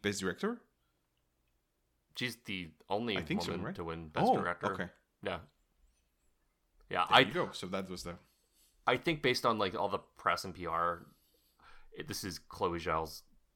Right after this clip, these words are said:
Speaker 2: award to lose this year because No Man Land has been the, the festival darling. And, I mean, my galaxy brain theory here is that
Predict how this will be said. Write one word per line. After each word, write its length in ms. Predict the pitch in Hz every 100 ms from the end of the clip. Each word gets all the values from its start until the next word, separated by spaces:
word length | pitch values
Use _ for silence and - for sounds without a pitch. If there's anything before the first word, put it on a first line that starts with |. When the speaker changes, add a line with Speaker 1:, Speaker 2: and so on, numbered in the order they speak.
| -
Speaker 2:
award 380 | 92 85 90 -
to 100 | 90
lose 600 | 82 82 90 123 - - -
this 200 | 123 -
year 420 | 127 131 135 139 - - -
because 240 | 104 98
No 100 | 101
Man 220 | 101 98
Land 260 | 98 95 92
has 140 | 87
been 180 | 90 87
the, 280 | 82 82 78 76 -
the 440 | 90 85 82 82 - _ _
festival 460 | 95 - 107 92 92
darling. 640 | 90 90 92 92 92 90 - - - - _ - - -
And, 640 | 101 98 95 92 92 82 - - -
I 40 |
mean, 140 | 104 95
my 140 | 98
galaxy 340 | 104 98 -
brain 240 | 87 92 85
theory 260 | 90 90 87
here 280 | 87 85
is 140 | 85 78
that 320 | 87 82